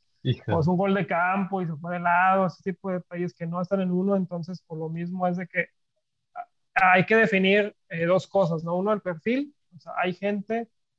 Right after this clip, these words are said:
Speaker 2: que lo hace de un lado en el cual debe de ser, o como diversión, de, "Oye, pues, pues es fin de semana, es el clásico, eh, Chivas América, quiero meterle algo", o en mi caso, un Tigres en Monterrey, le quiero meter algo,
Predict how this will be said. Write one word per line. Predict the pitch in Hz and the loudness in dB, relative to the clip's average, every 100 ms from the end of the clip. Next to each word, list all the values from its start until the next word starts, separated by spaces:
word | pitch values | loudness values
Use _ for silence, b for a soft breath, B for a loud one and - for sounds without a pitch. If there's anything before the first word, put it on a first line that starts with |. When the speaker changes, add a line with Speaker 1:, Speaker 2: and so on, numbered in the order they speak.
| _ _ _ | _ _ _
Speaker 2:
que | 165 | -4
lo | 156 156 170 | -2 0 0
hace | 180 - 196 190 | 0 -2 -6 -4
de | 170 | -4
un | 165 175 175 | -6 -6 -4
lado | 175 175 180 190 190 175 _ _ _ _ _ _ _ _ - | 0 0 0 -2 -4 -8 _ _ _ _ _ _ _ _ -8
en | 165 | -6
el | 156 151 | -6 -2
cual | 185 180 180 | 2 4 2
debe | 170 190 214 | 2 2 2
de | 190 | 0
ser, | 156 175 202 214 - _ | 0 -2 -2 -2 -10 _
o | - 175 165 | -10 -6 -4
como | - 175 160 | 0 2 4
diversión, | 165 165 170 156 147 185 214 240 185 | 2 0 -2 -4 -2 0 0 -4 -6
de, | 175 | -6
"Oye, | 175 214 233 233 | -2 0 0 -2
pues, | 233 170 _ _ _ | -6 -16 _ _ _
pues | 156 | -12
es | 170 | -6
fin | 190 | -2
de | 202 | 0
semana, | 202 220 240 240 247 220 | 0 0 2 2 2 0
es | 208 | -4
el | 196 | -6
clásico, | 202 220 220 226 - 220 214 190 | -2 -2 -2 -6 -4 -2 -2 -2
eh, | 170 165 | -4 -8
Chivas | - 196 180 | -6 -4 -2
América, | 185 208 220 214 | -2 -2 -4 -6
quiero | 190 196 | -8 -10
meterle | 190 185 180 180 | -10 -12 -2 2
algo", | 196 202 214 214 | 4 4 2 0
o | 180 | -2
en | 151 | -8
mi | |
caso, | 147 175 180 190 180 | -6 -4 -4 -6 -10
un | - 165 165 | -12 -12 -2
Tigres | 180 180 170 | 0 0 -2
en | |
Monterrey, | 160 - 160 185 | -12 -14 -8 -4
le | 180 | -4
quiero | 165 175 | -4 -10
meter | 175 175 175 | -12 0 4
algo, | 180 190 208 | 4 4 0